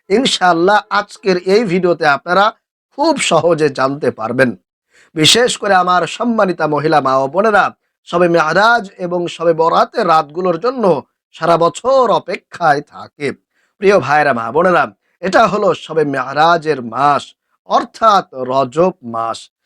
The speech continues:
আল্লাহ রাব্বুল আলামিন পবিত্র কোরআন আল কারীমের মধ্যে বলছেন,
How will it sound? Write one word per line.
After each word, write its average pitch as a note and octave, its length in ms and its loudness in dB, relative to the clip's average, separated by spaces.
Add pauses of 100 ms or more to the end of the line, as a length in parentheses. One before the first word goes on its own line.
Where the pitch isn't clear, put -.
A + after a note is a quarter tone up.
(180)
আল্লাহ G#3+ 280 2
রাব্বুল F#3 220 0
আলামিন F3 560 0
পবিত্র F3 420 -4
কোরআন G3 380 2
আল G#3 120 -4
কারীমের D#3+ 320 -4
মধ্যে C#3+ 200 -6
বলছেন, F3+ 520 0